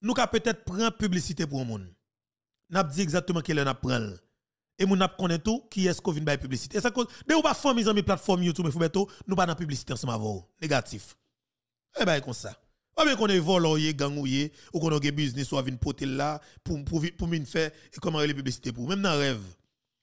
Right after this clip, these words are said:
ou pas jamais gêne ça. Ou pas jamais gêne ça, ou pas venir faire là. Faut que c'est famille, amis, plateforme, non? On est pas, pas, pas, pas dans business avec voler. C'est comme ça, mieux moi-même. Et pas avant, pas avant. Comprenez-moi? Eh bien, depuis le Guy Philippe,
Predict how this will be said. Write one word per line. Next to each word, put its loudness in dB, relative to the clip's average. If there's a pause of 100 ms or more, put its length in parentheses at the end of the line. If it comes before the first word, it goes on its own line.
(200)
ou -12
pas 2
jamais -2
gêne -4
ça. -10 (680)
Ou -4
pas -6
jamais 0
gêne -2
ça, 0
ou 0
pas -2
venir -2
faire -6
là. -10 (560)
Faut -2
que -6
c'est -2 (220)
famille, 2
amis, 2
plateforme, -4
non? -6 (420)
On 0
est 6
pas, 6
pas, 2
pas, 0
pas 2
dans 6
business 2
avec 0
voler. -2 (520)
C'est -20
comme -2
ça, 2
mieux -4
moi-même. -10 (480)
Et 2
pas 4
avant, 2
pas -2
avant. -8 (420)
Comprenez-moi? 2 (600)
Eh 0
bien, 4
depuis 2
le 2
Guy -2
Philippe, -2